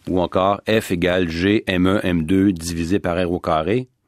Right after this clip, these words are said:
Peut-être pas le meilleur discours pour séduire quelqu'un dans une soirée mondaine. Pourtant, pour les physiciens, ces formules renferment beaucoup de beauté. Il faut comprendre que les symboles mathématiques ne sont qu'une écriture. La physique est au-delà des symboles,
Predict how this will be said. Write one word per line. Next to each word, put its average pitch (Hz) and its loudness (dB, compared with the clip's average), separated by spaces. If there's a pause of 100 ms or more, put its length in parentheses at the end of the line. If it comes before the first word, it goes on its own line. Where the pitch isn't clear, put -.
(640)
Peut-être 139 0
pas 170 2
le 135 4
meilleur 110 4
discours 101 0
pour 98 -2
séduire 87 -2
quelqu'un 127 0
dans 80 0
une 80 -4
soirée 82 -2
mondaine. 73 -4 (540)
Pourtant, 131 -2 (120)
pour 98 -4
les 92 0
physiciens, 90 -2
ces 104 -2
formules 113 2
renferment 110 -2
beaucoup 139 0
de 107 -4
beauté. 90 -4 (680)
Il 95 -6
faut 131 0
comprendre 139 0
que 107 0
les 98 2
symboles 107 0
mathématiques 98 0
ne 95 0
sont 95 -2
qu'une 92 2
écriture. 92 0 (380)
La 85 -2
physique 95 0
est - -6
au-delà 92 0
des 113 2
symboles, 110 0